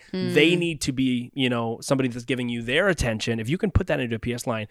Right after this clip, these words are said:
Speaker 1: you're gonna be in really good shape. They're gonna read the
Speaker 2: Yeah.
Speaker 1: rest of your email.
Speaker 2: Yeah.
Speaker 1: If they scroll your email, they see no P S line, it does not look interesting, it can easily get deleted, discarded, you know, they can just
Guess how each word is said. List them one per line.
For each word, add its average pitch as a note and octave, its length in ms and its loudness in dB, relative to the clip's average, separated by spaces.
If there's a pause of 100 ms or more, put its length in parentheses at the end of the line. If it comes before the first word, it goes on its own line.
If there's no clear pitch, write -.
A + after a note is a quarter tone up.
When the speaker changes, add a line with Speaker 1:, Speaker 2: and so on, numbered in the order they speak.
(240)
Speaker 1:
you're F3+ 140 4
gonna G#3+ 100 6
be D#3 80 6
in C#3 80 4
really B2 180 2
good A2+ 140 -4
shape. - 220 0
They're C3+ 100 2
gonna C#3+ 160 2
read C3+ 220 0
the - 60 2
Speaker 2:
Yeah. D3 40 2
Speaker 1:
rest A#2 160 -2
of - 60 -12
your G#2+ 80 -2
email. A2 360 -4 (200)
Speaker 2:
Yeah. C#3 240 -2
Speaker 1:
If D#3 180 6
they D#3 160 6
scroll G3 320 6
your E3 140 6
email, C#3+ 260 2
they C#3 140 0
see B2 160 -4
no B2+ 200 2
P C#3 160 2
S A#2+ 180 0
line, A#2 200 0
it A#2 160 -6
does C3+ 180 2
not C3 200 2
look D#3 200 2
interesting, A2+ 600 -4 (340)
it D3+ 120 0
can D#3+ 100 2
easily B2 300 0
get G#2 120 -8
deleted, B2+ 460 0
discarded, C3 640 0
you A#2 80 -6
know, A2+ 260 -4
they B2+ 120 -4
can B2+ 140 -6
just A2+ 240 -8